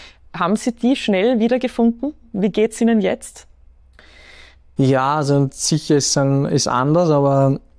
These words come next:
Speaker 2: also für mich hat sich das Ganze schon se-, seit März dann verändert, weil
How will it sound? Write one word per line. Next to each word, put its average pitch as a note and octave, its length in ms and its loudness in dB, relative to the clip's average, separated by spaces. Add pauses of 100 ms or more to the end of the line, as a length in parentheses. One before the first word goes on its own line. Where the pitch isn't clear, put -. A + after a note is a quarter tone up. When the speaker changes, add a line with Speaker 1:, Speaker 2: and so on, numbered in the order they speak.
(140)
Speaker 2:
also B2+ 300 0
für C3 160 -2
mich C#3 240 2
hat C#3+ 140 -2
sich - 180 -4
das - 180 -4
Ganze A2+ 300 -2
schon A#2+ 180 -2
se-, A2+ 200 0
seit G#2+ 280 -2
März G#2 460 -2
dann G#2+ 140 -2
verändert, A2 640 -4 (100)
weil A2 680 -2